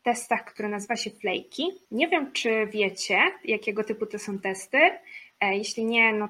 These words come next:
to, to zaraz o tym powiem. Ale zacznijmy od początku. Mieliśmy projekt, w którym od początku wiedzieliśmy, że to testowanie automatyczne jest ważne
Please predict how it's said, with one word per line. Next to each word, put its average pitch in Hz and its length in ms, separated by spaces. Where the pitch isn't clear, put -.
to, 196 320
to 208 60
zaraz 202 320
o 202 60
tym 196 180
powiem. 196 420
Ale 320 100
zacznijmy 277 340
od 254 120
początku. - 520
Mieliśmy 269 400
projekt, 185 580
w - 20
którym 240 580
od - 120
początku 320 480
wiedzieliśmy, 226 640
że 208 520
to 208 100
testowanie 214 560
automatyczne 208 560
jest 196 140
ważne 185 320